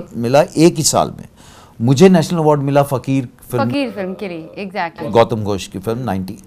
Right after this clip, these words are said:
Speaker 1: एट में। I was so happy because suddenly मेरे डायरेक्टर ने मुझे फ़ोन करके जब बताया, और जिस दिन मुझे अवार्ड मैं लेने गया हूँ, उस दिन सुबह रिहर्सल हुई है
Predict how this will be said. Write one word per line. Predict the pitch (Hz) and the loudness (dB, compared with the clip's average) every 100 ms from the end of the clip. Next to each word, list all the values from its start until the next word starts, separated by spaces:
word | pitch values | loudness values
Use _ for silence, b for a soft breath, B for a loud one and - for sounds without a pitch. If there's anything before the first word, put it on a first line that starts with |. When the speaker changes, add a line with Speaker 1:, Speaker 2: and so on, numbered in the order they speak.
| 95 | -2
Speaker 1:
एट | 104 90 | -2 -4
में। | 71 71 b - | -14 -14 b -4
I | 180 | 0
was | 214 208 | 0 0
so | 185 - - 240 233 | -4 -10 0 2 2
happy | 185 - 185 208 233 180 123 | -2 2 2 4 2 0 -2
because | 131 - 185 185 - | -4 2 2 2 2
suddenly | 175 196 220 | 4 4 2
मेरे | 214 208 | 2 4
डायरेक्टर | 180 175 190 | 4 4 2
ने | 190 | 0
मुझे | 185 180 | 2 0
फ़ोन | 185 175 | 0 -4
करके | 170 160 | -4 -2
जब | 170 160 | 0 0
बताया, | 143 127 131 143 175 B B B | -2 -2 -2 -2 -6 B B B
और | - 165 | 2 2
जिस | 127 185 | 2 2
दिन | 185 202 | 2 2
मुझे | 202 175 | 4 4
अवार्ड | 190 127 123 156 | 4 6 8 6
मैं | 165 175 | 6 0
लेने | 151 117 123 135 | -2 -4 -2 0
गया | 123 | 0
हूँ, | 120 170 - b b b _ - | -2 -4 -12 b b b _ -4
उस | 147 | -2
दिन | 139 180 | 2 0
सुबह | 180 165 | 2 2
रिहर्सल | 165 143 151 220 185 | 4 4 4 2 2
हुई | 123 98 | 0 -4
है | 143 | -8